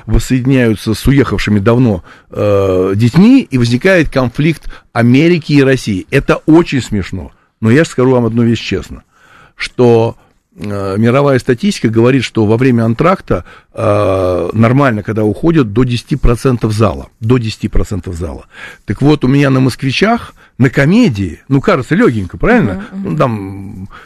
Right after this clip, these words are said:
Speaker 1: не так легенько, но там, ну, действительно, зал, ж-, зал смеется в голос. У меня рекорд,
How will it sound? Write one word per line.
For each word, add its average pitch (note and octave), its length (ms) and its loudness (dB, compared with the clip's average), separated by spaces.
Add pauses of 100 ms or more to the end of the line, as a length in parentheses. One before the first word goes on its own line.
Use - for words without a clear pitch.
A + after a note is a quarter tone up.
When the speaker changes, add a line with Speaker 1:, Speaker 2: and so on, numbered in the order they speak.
(180)
Speaker 1:
не B2 100 2
так C3+ 200 0
легенько, F3+ 380 2
но D3 120 2
там, D3 220 0
ну, C#3 140 -4
действительно, B2 440 0
зал, A2+ 380 0
ж-, A#2 120 -4 (100)
зал D#3+ 360 0 (380)
смеется C#3+ 600 2
в B2 100 -2
голос. G#2+ 560 -2 (400)
У G2+ 100 -8
меня C3 240 2
рекорд, E3+ 520 0